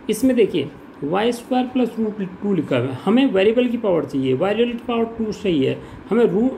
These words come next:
root two constant है, इसकी power कुछ भी है उससे कुछ फ़र्क नहीं पड़ने वाला, तो इसका जो second part होगा ये भी yes polynomial होगा। ठीक है, Third part है three root t,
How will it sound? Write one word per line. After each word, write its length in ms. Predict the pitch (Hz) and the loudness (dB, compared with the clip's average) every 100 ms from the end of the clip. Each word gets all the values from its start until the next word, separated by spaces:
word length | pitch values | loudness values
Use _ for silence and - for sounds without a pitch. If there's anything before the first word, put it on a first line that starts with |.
| - - - | -8 -14 -8
root 360 | - 180 247 - | -2 0 0 0
two 80 | 262 | 0
constant 460 | 240 226 - 226 160 | 0 -2 0 0 0
है, 120 | 139 | -2
इसकी 220 | - 247 | -4 -4
power 220 | 233 240 | 0 0
कुछ 160 | 233 247 | 0 -2
भी 180 | 214 226 | 0 2
है 140 | 185 147 | 2 0
उससे 320 | 175 - 240 | -4 -6 -4
कुछ 160 | 262 - | -2 -4
फ़र्क 240 | 214 196 | -2 2
नहीं 100 | 190 | 2
पड़ने 280 | 185 147 131 | 2 0 2
वाला, 200 | 123 120 - - - - | 2 0 -4 -16 -20 -6
तो 60 | 208 | -2
इसका 180 | 202 247 | 0 2
जो 120 | 233 | 0
second 360 | 226 185 220 226 | 0 0 0 0
part 200 | 208 202 | -2 0
होगा 200 | 208 220 | 0 0
ये 240 | 220 175 190 | 0 2 2
भी 140 | 220 202 | 2 0
yes 160 | 208 202 185 | 0 0 -2
polynomial 420 | 156 151 156 135 | 0 2 2 2
होगा। 340 | 123 120 117 120 - - - - | 0 0 -2 -6 -16 -18 -18 -8
ठीक 160 | 220 226 | -4 -2
है, 120 | 220 - - - - - - - - - | -2 -4 -14 -18 -20 -18 -18 -18 -18 -6
Third 240 | - 247 247 | 2 2 4
part 240 | 254 247 | 0 0
है 120 | 254 254 - | -2 -2 -6
three 300 | 233 269 285 | 4 6 6
root 420 | 254 240 - - | 4 0 -4 -4
t, 120 | 160 | -2